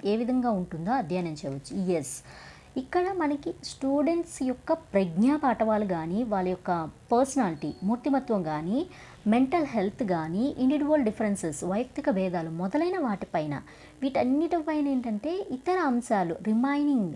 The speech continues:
అంటే జోక్య చరాలు అని చెప్పుకుంటాం కదా, అలాంటివి కూడా మనం అనుకోవచ్చు. అవి, వాటి యొక్క ప్రభావం ఏ విధంగా ఉంటుందో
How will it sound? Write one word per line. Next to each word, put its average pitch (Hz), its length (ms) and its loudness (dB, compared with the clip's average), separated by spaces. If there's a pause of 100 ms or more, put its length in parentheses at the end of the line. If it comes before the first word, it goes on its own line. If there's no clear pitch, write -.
అంటే 311 280 -6
జోక్య 247 440 0 (100)
చరాలు 247 460 4
అని 208 180 0
చెప్పుకుంటాం 196 520 -4
కదా, 180 260 -4 (160)
అలాంటివి 214 480 -2
కూడా 220 200 2
మనం 269 200 2
అనుకోవచ్చు. 175 640 -4 (960)
అవి, 320 500 0 (320)
వాటి 247 380 0
యొక్క 311 220 -2
ప్రభావం 277 640 0 (120)
ఏ 240 140 0
విధంగా 285 360 0
ఉంటుందో 254 540 0